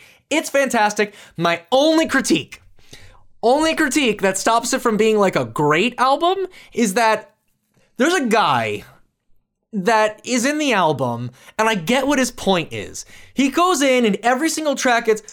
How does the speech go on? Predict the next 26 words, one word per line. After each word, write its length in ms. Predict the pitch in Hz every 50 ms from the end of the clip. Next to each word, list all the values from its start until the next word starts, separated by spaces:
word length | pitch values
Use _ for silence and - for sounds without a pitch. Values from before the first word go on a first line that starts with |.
| - _
"Hey, 160 | - 415 440 415
what's 200 | 381 392 403 415
going 300 | - 427 392 381 381 392
on? 440 | 403 403 392 381 370 359 320 269 220 - _ 277
You're 240 | 330 370 392 392
listening 400 | 381 392 392 - 359 370 370 359
to 80 | 339 294
Tyler, 340 | - - 392 403 381 381 381
the 100 | 392 381
Creator. 600 | - 349 392 415 403 381 359 320 269 269 277 - -
He's 200 | - 381 392 - -
here 180 | 392 381 370
right 260 | 349 359 359 339 339 359
now, 460 | 392 392 370 339 294 - - - -
playing 360 | - 392 403 403 381 370 339
for 140 | - 359 381
you. 540 | 349 359 392 381 370 330 262 175 - - - _ -
Go!" 600 | - 440 427 403 370 330 285 208 156 127 107 - - _ _ _ - - - - -
And 160 | 233 214 214
this 160 | 254 285 -
is 200 | 349 320 240 233 - -
every 460 | - 208 226 196 202 233 254 269 254
track 540 | 208 - - - - 208 185 156 117 - - - -
on 200 | 175 170 170 160
the 140 | 160 151 143
album. 460 | 139 139 135 120 117 101 80 - -